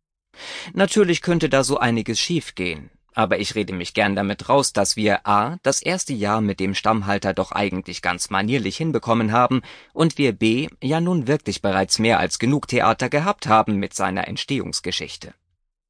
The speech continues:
Da sollte das nächste Familienkapitel doch wohl laufen, oder nicht? Okay, vielleicht sollte ich einräumen,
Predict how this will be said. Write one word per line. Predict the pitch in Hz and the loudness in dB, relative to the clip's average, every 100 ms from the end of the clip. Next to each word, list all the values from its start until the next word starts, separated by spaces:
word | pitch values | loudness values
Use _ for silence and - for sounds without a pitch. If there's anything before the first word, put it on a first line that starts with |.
| _ | _
Da | 98 | -4
sollte | 95 104 92 | 0 2 0
das | 95 - | -4 -2
nächste | 98 - 104 | -4 -4 -6
Familienkapitel | 98 98 101 101 95 95 - 98 | -2 -2 -2 -2 -4 -8 -8 -8
doch | 87 - | -8 -6
wohl | 104 101 | -6 -4
laufen, | 165 208 - - _ _ _ _ - | -4 -6 -10 -16 _ _ _ _ -12
oder | 117 160 | -8 -6
nicht? | 165 101 - - _ _ _ _ _ _ _ - - - - - | -6 -8 -14 -20 _ _ _ _ _ _ _ -18 -12 -10 -12 -4
Okay, | - 202 - 87 73 87 | 2 2 0 -10 -10 -10
vielleicht | 131 139 147 | -2 0 0
sollte | 151 143 135 | 2 2 0
ich | 113 - | -2 2
einräumen, | 120 117 113 113 113 113 | 2 4 4 4 2 -2